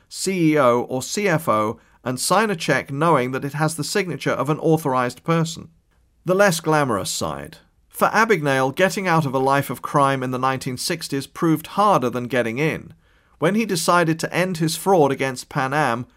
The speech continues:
and tried to settle down with his ill-gotten gains at a posh apartment complex in Atlantic City, he told his neighbors that he was a non-practicing pediatrician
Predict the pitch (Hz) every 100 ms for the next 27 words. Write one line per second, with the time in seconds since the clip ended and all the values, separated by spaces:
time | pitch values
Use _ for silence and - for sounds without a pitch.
0 | _ - 135 - 156 156 143 - 170 160
1 | 147 143 147 139 143 135 - 165 160 151
2 | 135 120 127 160 135 127 131 - 151 143
3 | - - 175 123 123 - 139 127 131 -
4 | 139 127 98 127 123 123 - 175 165 127
5 | 123 _ _ _ - 190 165 226 208 175
6 | 175 175 139 131 - 135 147 175 165 160
7 | 170 202 185 180 160 147 - 151 156 151
8 | 135 127 - 160 151 123